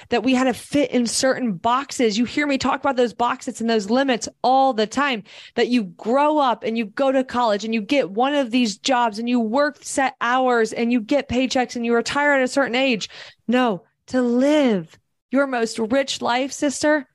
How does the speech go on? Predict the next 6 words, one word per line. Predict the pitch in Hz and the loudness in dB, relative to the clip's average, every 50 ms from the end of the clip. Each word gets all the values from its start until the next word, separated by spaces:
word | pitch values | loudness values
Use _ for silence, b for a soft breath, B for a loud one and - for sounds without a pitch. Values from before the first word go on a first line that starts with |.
| _ _ _ _ _ _ - | _ _ _ _ _ _ -2
it | 240 262 | -2 0
requires | 269 262 262 - - - 233 240 254 294 311 311 262 240 | 0 -2 -4 -4 -6 -4 -2 0 0 0 0 2 2 2
you | 262 254 240 220 B B B B _ | 2 2 2 0 B B B B _
to | - - 233 | -4 -4 -4
be | 196 170 226 220 220 226 226 214 220 - _ _ _ _ - | -2 0 0 0 2 2 0 -2 -4 -10 _ _ _ _ -6
different, | - 208 196 - 180 160 - | -4 -4 -4 -4 -6 -8 -8